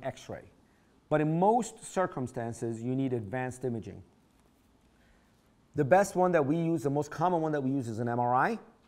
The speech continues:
The M R I will show what's called edema in there, which means inflammation in the bone.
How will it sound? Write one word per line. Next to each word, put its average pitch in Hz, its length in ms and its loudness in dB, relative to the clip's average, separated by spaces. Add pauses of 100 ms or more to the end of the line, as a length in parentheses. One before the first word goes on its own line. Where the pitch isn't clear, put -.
(440)
The 151 140 4
M 170 120 4
R 185 140 6
I 180 180 6
will 147 200 2
show 160 220 0
what's 147 200 -2
called 147 280 0 (120)
edema 139 640 0
in 117 160 -4
there, 110 160 -4
which 123 180 -6
means 147 200 -4
inflammation 147 880 -2
in 127 160 -4
the 120 80 0
bone. 120 300 -2